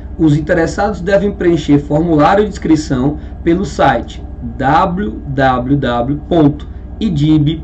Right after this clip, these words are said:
ponto org ponto b r e, em seguida, pagar a taxa de cento e vinte e cinco reais, que a gente achou um pouquinho salgada, era pra ser um pouquinho mais barata, né? Meu amigo concurseiro e minha amiga concurseira que tá aí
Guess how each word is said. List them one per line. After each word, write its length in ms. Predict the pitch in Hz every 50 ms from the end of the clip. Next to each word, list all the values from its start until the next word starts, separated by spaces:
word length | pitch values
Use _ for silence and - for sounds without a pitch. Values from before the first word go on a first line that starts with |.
| - -
ponto 440 | - 175 175 185 180 - - 233 196
org 380 | 160 143 143 139 139 143 147 147
ponto 360 | - - 147 139 135 - 143
b 120 | 151 190
r 340 | 202 202 180 139 117 110 104 - - - - - - - - - - -
e, 320 | - 202 208 220 269 - - - - - - -
em 120 | 147 156
seguida, 720 | 151 - - 233 202 170 160 156 143 143 156 151 - - - - - -
pagar 380 | 190 180 160 147 147 151 165
a 80 | 190 196
taxa 480 | 190 - - 147 139 147 151 - 160
de 140 | 147 156 160
cento 460 | 156 - - - 180 175 180 175 -
e 40 | 190
vinte 300 | 147 139 170 175 175 -
e 20 | -
cinco 360 | - - 165 165 160 - 190
reais, 440 | 175 143 131 127 143 160 - - - - - - -
que 80 | 151
a 40 | 143
gente 240 | 151 160 165 160 175
achou 300 | 165 170 - - 175 170
um 80 | 151
pouquinho 520 | - - 160 147 147 - - - 254 294 320
salgada, 720 | - - - 330 330 269 202 208 202 185 156 131 127 123
era 180 | 127 120 131
pra 140 | 127 - 143
ser 200 | 143 - 165 156
um 80 | 147 143
pouquinho 340 | 151 156 143 - 156 165 180
mais 160 | 190 190 196
barata, 480 | 214 240 220 190 151 135 131 - -
né? 240 | 123 131 185 254 - - - - - -
Meu 140 | 135 139 143
amigo 300 | 139 147 147 147 143 143
concurseiro 720 | 147 151 147 143 147 156 143 - - 147 147 143 143 147 -
e 100 | 160 151
minha 160 | 151 151 147
amiga 300 | 135 135 135 139 139 147
concurseira 640 | 143 - 139 135 - - 165 147 - - 143 143 143
que 100 | 139 143
tá 100 | - 147
aí 220 | 135 135 135 131